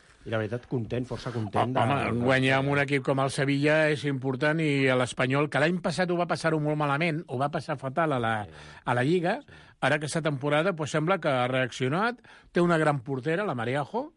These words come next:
Speaker 1: Sí, sí.
Speaker 2: i a més a més té un equip que juguen aquí al,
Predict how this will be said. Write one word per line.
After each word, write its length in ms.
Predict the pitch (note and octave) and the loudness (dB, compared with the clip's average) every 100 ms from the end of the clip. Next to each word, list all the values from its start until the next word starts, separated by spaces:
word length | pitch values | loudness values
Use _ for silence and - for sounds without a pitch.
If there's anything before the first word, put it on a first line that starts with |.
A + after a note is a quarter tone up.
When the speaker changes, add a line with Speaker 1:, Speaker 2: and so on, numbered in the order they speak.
| - | -20
Speaker 1:
Sí, 340 | G2+ G2 C#3 | -16 -12 -12
sí. 160 | - C#3+ | -4 2
Speaker 2:
i 60 | |
a 80 | C#3 | 2
més 180 | D3+ D3 | 2 0
a 80 | D3 | 2
més 320 | D#3 G#3+ - | 2 0 0
té 160 | F3 D#3 | 0 2
un 160 | D3+ D3 | 2 0
equip 360 | B2+ F3 G#3 | -2 -4 -4
que 800 | - D3 C3+ B2+ A#2+ A#2 A2+ B2+ | 0 2 4 2 2 0 -4 -8
juguen 260 | A2 B2 C3 | -4 -2 -2
aquí 260 | B2 D3 C3 | -4 -4 -2
al, 240 | A#2+ A#2 | -2 -2